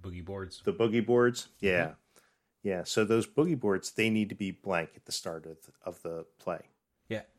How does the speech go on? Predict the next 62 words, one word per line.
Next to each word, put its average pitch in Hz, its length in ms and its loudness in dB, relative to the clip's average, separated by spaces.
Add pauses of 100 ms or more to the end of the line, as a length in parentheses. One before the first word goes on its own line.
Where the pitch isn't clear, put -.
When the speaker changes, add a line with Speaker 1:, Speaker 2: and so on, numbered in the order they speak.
Speaker 1:
To 165 100 -8
be, 180 180 -6
to 127 180 -12
be 170 100 0
a 156 60 0
little 147 160 -6
clear, 127 280 -6
it's 117 340 -6
at 127 120 0
the 123 80 -6
beginning 151 320 2
of - 80 -4
each 160 180 -6
match. - 220 -2
It's 147 200 -6
when 277 140 2
you 123 120 0
sit - 440 -2 (240)
for - 180 -4
your 95 180 -2
match, - 540 -10 (400)
right? 98 320 -4
Speaker 2:
Right. 82 240 0 (420)
Speaker 1:
It's, 123 200 -2
it's 143 240 -2
not 147 260 4
like 131 300 6 (400)
we, 120 440 -4
we, 107 360 0
we 107 160 -2
sat, 131 460 4
we've 104 180 -4
been 101 120 -2
chatting 117 380 2
for 110 240 -2
a 107 60 0
while. 107 600 4 (200)
I 98 100 -2
can 104 140 2
look 117 160 2
at 117 60 -2
my 110 140 -2
notes 107 760 2 (320)
and, 95 220 -6
like, 98 240 -8
they 98 100 -4
haven't 110 240 -2
announced 107 360 -2
the 101 60 -10
start 110 240 0
of 104 60 0
the 101 60 0
round 101 320 0
yet, 104 200 0
so 101 100 -6
I - 20 -8
can 98 140 -4
be 95 80 -6
doing 101 240 -2
all 98 140 -2
that 92 180 -4
stuff. 92 180 -6